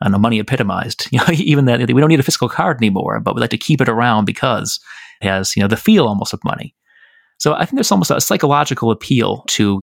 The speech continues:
money you can feel and touch, even if it's just a paper bill, that you don't get from cryptocurrency token or something. So again, I don't know where it's gonna go. I probably will move towards a fully digital currency, you know, in, in our lifetimes.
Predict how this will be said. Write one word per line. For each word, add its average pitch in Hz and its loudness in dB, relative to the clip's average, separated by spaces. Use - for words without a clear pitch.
money 131 -2
you 135 -2
can 113 -2
feel 117 2
and 98 0
touch, - -4
even 135 0
if 123 -4
it's - -4
just 123 -2
a 117 -2
paper 110 -2
bill, 90 -2
that 107 0
you 135 2
don't 117 0
get 151 2
from 101 0
cryptocurrency 104 -2
token 101 -4
or 95 -2
something. - -4
So 107 0
again, 104 -2
I 101 0
don't 107 -6
know 110 -2
where 107 0
it's 104 -4
gonna 95 -4
go. 107 0
I 98 0
probably 110 -2
will 123 2
move 95 -2
towards 98 -2
a 104 -4
fully 104 0
digital 98 0
currency, 98 -2
you 101 0
know, 98 2
in, 98 2
in 104 0
our 101 0
lifetimes. 101 -4